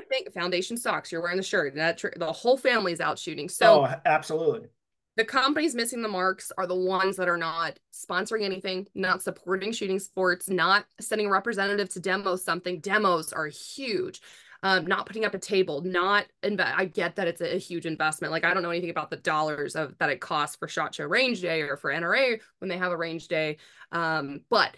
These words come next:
Speaker 1: the companies that are doing that are killing it, right? And so
Speaker 2: Mm-hmm.
Speaker 1: I think where you're missing the mark is go find time to talk to the end consumer, uh, talk to the shooters, get, and get feedback. That's the other thing is that <laughs> companies are just putting out more crap without actually consulting who's using it,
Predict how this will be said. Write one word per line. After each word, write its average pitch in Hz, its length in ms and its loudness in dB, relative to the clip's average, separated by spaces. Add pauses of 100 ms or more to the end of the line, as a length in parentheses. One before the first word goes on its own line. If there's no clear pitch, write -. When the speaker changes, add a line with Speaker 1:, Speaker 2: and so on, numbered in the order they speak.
(120)
Speaker 1:
the 202 100 -4
companies 202 500 -2
that 175 120 0
are 170 160 2
doing 165 280 -6
that 151 280 0 (360)
are 170 80 -2
killing 151 400 -10
it, - 120 -14
right? 165 240 2
And 180 140 -2
so 170 260 0
Speaker 2:
Mm-hmm. 131 300 -4
Speaker 1:
I 185 60 -4
think 196 180 0
where 381 100 -2
you're - 100 -10
missing 233 240 -6
the 226 80 -2
mark 180 360 0
is 165 200 -4
go 190 340 0
find 185 360 -2
time 170 260 -2
to - 100 -12
talk 151 220 -8
to - 60 -20
the - 80 -4
end 196 160 -2
consumer, 180 680 -2 (280)
uh, 160 180 0
talk 180 220 -4
to - 80 -6
the 180 40 -2
shooters, 208 640 4
get, - 260 -4
and 208 180 -2
get 240 180 -2
feedback. 151 460 -6 (260)
That's 190 160 2
the 226 80 6
other 208 140 6
thing 185 100 0
is 170 140 0
that 185 300 -2
<laughs> - 400 -2
companies 330 420 4
are 285 80 6
just 254 180 2
putting 240 220 2
out 220 180 6
more 190 260 -2
crap 156 500 -2
without 175 400 0
actually 190 340 -2
consulting 170 560 -8
who's 202 260 -4
using 180 360 -2
it, 190 200 2